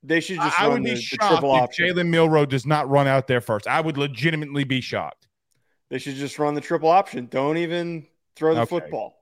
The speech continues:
Speaker 1: What's stopping them?
Speaker 2: Okay, now you're just, now you're just
Speaker 1: The wishbone.
Speaker 2: absolutely
Speaker 1: Run the wishbone. What? Why, why, why not? If you can't throw the ball, seriously, if you can't throw the ball, you need to get creative. I'm not being serious, but they need to just run the ball.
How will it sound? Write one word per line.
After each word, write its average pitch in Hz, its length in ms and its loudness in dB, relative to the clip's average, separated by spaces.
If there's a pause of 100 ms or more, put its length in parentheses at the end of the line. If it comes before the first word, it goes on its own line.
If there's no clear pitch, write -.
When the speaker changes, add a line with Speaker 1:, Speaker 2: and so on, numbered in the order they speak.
(100)
Speaker 1:
What's 151 200 -2
stopping 139 380 2
them? 98 120 -20 (560)
Speaker 2:
Okay, 107 240 -4
now 120 200 0
you're 123 240 2
just, 104 360 -6 (140)
now 120 300 0
you're 113 180 0
just 104 280 -6
Speaker 1:
The 160 40 -2
wishbone. 233 160 6
Speaker 2:
absolutely 165 300 6
Speaker 1:
Run 180 140 4
the 202 80 2
wishbone. 147 500 2 (200)
What? 233 240 0
Why, 170 180 -2
why, 165 260 0
why 185 200 2
not? 370 280 6
If 156 120 0
you 220 60 -4
can't 302 220 2
throw 302 100 6
the 285 100 0
ball, 269 200 8
seriously, 233 400 2
if 143 80 -2
you 170 100 -6
can't 196 240 -2
throw 185 140 -2
the 165 80 -6
ball, 143 280 0 (380)
you 147 160 0
need 175 120 4
to 170 80 0
get 160 180 2
creative. 160 500 0 (520)
I'm 156 120 6
not 160 240 8
being 135 260 -4
serious, 143 500 -4
but 127 280 -4 (2250)
they 143 140 2
need 170 100 0
to 165 80 -4
just 143 200 -8
run 147 180 2
the 127 60 -4
ball. 127 320 0